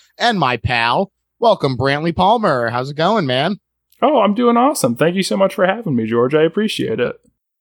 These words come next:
Speaker 1: Absolutely my pleasure. Really excited to finally get you on the show. We've had your choice picked out for a while and finally found a spot in the calendar where we could slip it in. So very excited about this one.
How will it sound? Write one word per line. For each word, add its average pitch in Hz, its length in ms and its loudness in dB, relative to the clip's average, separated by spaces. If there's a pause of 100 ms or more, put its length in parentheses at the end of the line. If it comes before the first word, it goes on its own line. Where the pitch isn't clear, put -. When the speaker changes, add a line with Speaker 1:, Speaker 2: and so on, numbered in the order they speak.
(100)
Speaker 1:
Absolutely 139 580 2
my 113 180 0
pleasure. 104 540 -2
Really 123 240 2
excited 110 380 0
to 104 60 -6
finally 104 300 -6
get 104 200 -2
you 101 100 -2
on 95 140 -2
the 95 80 -6
show. 135 360 0
We've 117 220 2
had 160 240 -2
your 151 160 2
choice 143 320 -2
picked - 320 -4
out 147 240 0
for 127 140 0
a 120 80 0
while 123 400 2
and 98 200 -8
finally 123 360 0
found 120 200 0
a 110 60 -2
spot 110 380 0
in 107 100 -8
the 104 80 -6
calendar 107 560 0
where 101 140 0
we 98 120 0
could 92 160 -8
slip 110 280 -2
it 101 80 0
in. 101 240 -2
So 98 360 -2 (380)
very 120 240 2
excited 95 340 -2
about 87 280 -6
this 87 180 -8
one. 90 240 -8